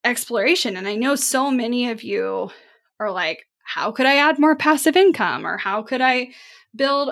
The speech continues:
a course?" Or, "How could I add on a podcast?" Or you're exploring all these different things you could do.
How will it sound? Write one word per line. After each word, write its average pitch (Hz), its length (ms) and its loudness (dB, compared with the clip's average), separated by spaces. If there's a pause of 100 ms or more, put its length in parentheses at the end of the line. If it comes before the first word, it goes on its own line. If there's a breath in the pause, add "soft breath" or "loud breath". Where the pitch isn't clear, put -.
a 269 100 -6
course?" 247 640 0
Or, 220 160 0
"How 226 320 4
could 269 220 0
I 247 420 2
add 240 400 2
on 240 380 0
a 247 100 0
podcast?" 254 800 0
Or 202 240 -2 (220 loud breath)
you're 311 160 2
exploring 320 540 2
all 277 100 2
these 254 200 0
different 240 300 0
things 226 240 -4
you 214 100 -8
could 381 380 -6
do. 214 500 -2